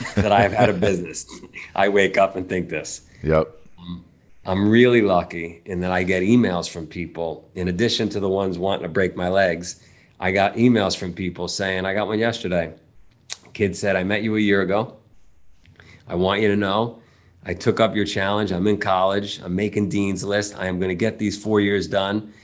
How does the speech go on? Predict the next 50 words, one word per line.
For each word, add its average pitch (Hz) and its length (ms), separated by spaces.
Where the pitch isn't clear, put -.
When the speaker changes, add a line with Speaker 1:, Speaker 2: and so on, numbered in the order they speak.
Speaker 1:
And 107 160
I 107 80
said, 139 240
"You 151 80
know, 143 120
I 156 120
get 175 160
emails 117 480
from, 95 320
from 92 200
husbands 104 440
getting 92 220
back 98 200
with 92 100
their 90 140
wives 110 360
because 101 360
of 101 60
this, 104 260
wives 98 280
back 92 200
with 87 120
their 87 100
husbands, 104 480
give 98 160
up 90 120
drinking, 110 420
give 92 160
up 87 160
drugs. 110 500
Uh, 87 160
they 95 120
got 98 260
through 104 240
missing 104 400
an 90 80
arm 110 520
or 98 40
a 95 80
leg." 107 220
I 101 60
said, 101 200
"But 117 120
somehow 127 540
this 110 200
message 123 460
of 95 160
this 92 220
young 131 300
kid 104 520